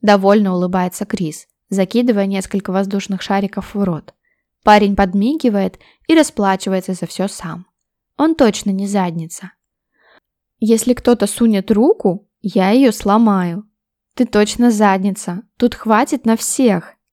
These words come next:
Смеюсь я, чувствуя прилив хорошего настроения и позабыв разозлившую ситуацию минуту назад. «Я попрошу, чтобы мне завернули в пакетик. Унесу домой». «Ты такой дурак». «Смешной дурак».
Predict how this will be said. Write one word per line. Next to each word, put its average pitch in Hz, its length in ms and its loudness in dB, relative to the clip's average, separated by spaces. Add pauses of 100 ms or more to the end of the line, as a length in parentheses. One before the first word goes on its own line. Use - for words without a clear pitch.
Смеюсь 262 640 2
я, 247 360 -2 (240)
чувствуя 285 380 2
прилив 254 360 4
хорошего 220 540 0
настроения 208 880 -2 (300)
и 320 80 2
позабыв 320 520 4
разозлившую 208 680 0
ситуацию 202 680 -2
минуту 190 360 -4
назад. 196 460 -2 (640)
«Я 240 180 2
попрошу, 214 480 0
чтобы 214 300 -2
мне 214 180 0
завернули 220 480 2
в 240 100 -4
пакетик. 202 720 -4 (280)
Унесу 254 420 2
домой». 214 680 2 (440)
«Ты - 100 -16
такой 277 400 4
дурак». 196 480 0 (400)
«Смешной 214 540 -2
дурак». 185 500 -4